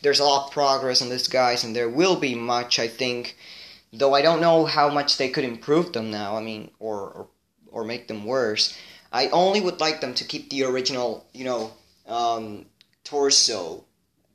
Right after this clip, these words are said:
body design, arms design. It's, it's really cool, and I really like it.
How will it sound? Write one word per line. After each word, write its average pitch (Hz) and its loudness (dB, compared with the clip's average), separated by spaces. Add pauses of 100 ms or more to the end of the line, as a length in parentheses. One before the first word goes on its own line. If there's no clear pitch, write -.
body 135 2
design, 113 -4
arms 120 -4
design. 113 -4
It's, - -12 (140)
it's - -2
really 123 -6
cool, - -12 (100)
and 120 -8
I 127 -4
really 127 -4
like 113 -4
it. 110 -8